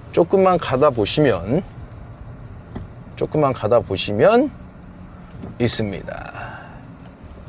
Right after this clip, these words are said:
저기 간판 보이시나요? 약간 전깃줄에 가려-, 가려서 안 보이는데 왼쪽으로 노래방 시크릿 가든이라고 써 있고요. 이 층은 노래방, 방이고 일 층은 이제 술 마시면서 노래 같이 홀에서 노래할 수 있는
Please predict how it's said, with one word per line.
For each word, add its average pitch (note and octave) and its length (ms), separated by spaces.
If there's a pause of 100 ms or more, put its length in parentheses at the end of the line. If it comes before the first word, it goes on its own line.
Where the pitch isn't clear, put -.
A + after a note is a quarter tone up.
(140)
저기 D#3 280
간판 G#3+ 500
보이시나요? D#3+ 400
약간 B2+ 160
전깃줄에 A3 480
가려-, B2+ 240
가려서 B2+ 340
안 G#2 100
보이는데 C3 300
왼쪽으로 C#3 760 (480)
노래방 E3 400
시크릿 - 340
가든이라고 A2 720
써 E3 120
있고요. D#3+ 380 (400)
이 D#3+ 160
층은 C#4 320
노래방, E3 600
방이고 C#3+ 500
일 A3+ 180
층은 B3 400
이제 C3+ 140
술 B3 200
마시면서 F#3+ 460
노래 C#3+ 220
같이 B2+ 280
홀에서 A3+ 360
노래할 A#2+ 260
수 A#2 140
있는 G#2 260